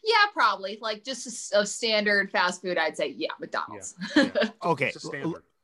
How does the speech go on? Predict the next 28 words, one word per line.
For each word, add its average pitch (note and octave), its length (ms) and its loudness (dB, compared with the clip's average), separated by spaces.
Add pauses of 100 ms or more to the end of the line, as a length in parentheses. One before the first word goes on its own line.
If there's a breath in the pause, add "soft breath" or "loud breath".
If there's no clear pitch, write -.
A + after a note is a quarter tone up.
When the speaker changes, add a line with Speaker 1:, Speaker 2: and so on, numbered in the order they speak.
Speaker 3:
We D#3 200 0
usually G#3+ 440 2
save F3+ 300 2
this D3+ 180 0
for C#3 140 -4
later, B2+ 360 0
and A#2 140 -2
I'm C#3 100 0
going F#3 260 6
off D#3+ 160 4
script - 340 -4
here. F2+ 300 -6
Eric, D3+ 340 -2
roll F3+ 280 6
with C#3+ 220 4
me. A2 320 -4 (220)
Lily, C3 540 0 (300)
we D3 140 0
have F3 220 4
to - 100 -6
ask C#3+ 380 -2
you, A2 400 -2 (260)
what's D#3 260 -4
your G3 120 -2
favorite C3+ 520 -2
pizza C#3+ 460 -8
in G2+ 160 -6
Bloomington? G#2+ 580 -8